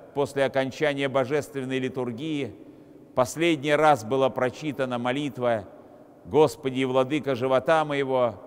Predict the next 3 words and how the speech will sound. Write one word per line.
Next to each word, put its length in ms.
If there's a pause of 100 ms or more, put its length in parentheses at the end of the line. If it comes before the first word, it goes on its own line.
(640)
которой 480
мы 400 (840)
сопровождали 1160